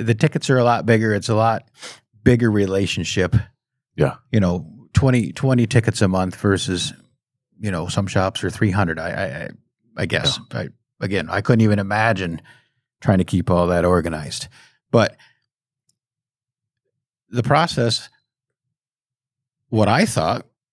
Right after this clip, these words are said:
Speaker 1: was, you know, you diagnose it, you make sure it's right. And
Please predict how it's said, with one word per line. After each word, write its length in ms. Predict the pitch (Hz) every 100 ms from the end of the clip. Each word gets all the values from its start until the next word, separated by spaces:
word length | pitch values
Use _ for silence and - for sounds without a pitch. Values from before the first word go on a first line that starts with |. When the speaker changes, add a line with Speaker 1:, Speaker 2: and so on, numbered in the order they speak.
| _ _ _ _ _ _ _ _ _ _
Speaker 1:
was, 160 | 151 143 - _ _ - _
you 100 | 156
know, 160 | 101 120 - -
you 100 | 87
diagnose 520 | 87 87 92 131 -
it, 160 | 220 -
you 120 | 101
make 180 | 92 92
sure 220 | 110 98
it's 140 | 90 117
right. 320 | 156 185 - _ _ _ _ _ _ _ _ _ _ _ -
And 540 | 107 101 98 95 90